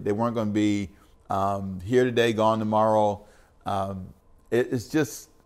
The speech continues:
not the way it was designed. And so a lot of times people say, "Well,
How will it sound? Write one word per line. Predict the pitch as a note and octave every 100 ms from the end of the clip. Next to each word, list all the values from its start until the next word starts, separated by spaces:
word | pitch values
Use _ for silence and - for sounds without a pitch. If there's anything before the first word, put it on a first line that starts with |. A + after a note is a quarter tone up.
| _ - -
not | A2 A#2+ C#3 C#3 B2
the |
way | A2 A#2 A2+
it |
was | A2 F#2
designed. | G2 G#2 A2+ G2+ F2 -
And | G#2 G2+
so | A#2 A2 G#2+ -
a | A2+
lot | B2+ F#3+
of |
times | E3 C#3
people | B2 B2+
say, | A#2
"Well, | A#2+ A#2+ A#2 -